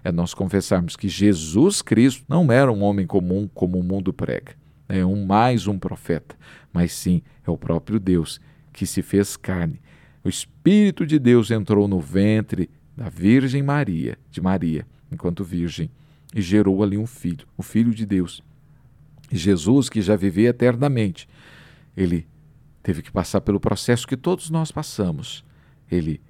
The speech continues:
veio ao mundo, nasceu, foi um bebezinho, Maria teve que cuidar dele, né? E José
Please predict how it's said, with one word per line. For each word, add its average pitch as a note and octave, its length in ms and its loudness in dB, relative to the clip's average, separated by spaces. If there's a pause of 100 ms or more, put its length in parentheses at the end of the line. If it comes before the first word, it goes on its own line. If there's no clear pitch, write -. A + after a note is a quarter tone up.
veio F2+ 240 2
ao G2 80 2
mundo, F2+ 480 -4 (460)
nasceu, F2+ 480 0
foi E2+ 160 -2
um D#2+ 80 0
bebezinho, F2 580 0
Maria E2 320 -2
teve E2+ 220 -4
que - 80 -20
cuidar F2+ 340 -2
dele, E2 360 -4 (440)
né? F2+ 340 0
E F#2 60 -6
José E2+ 600 -4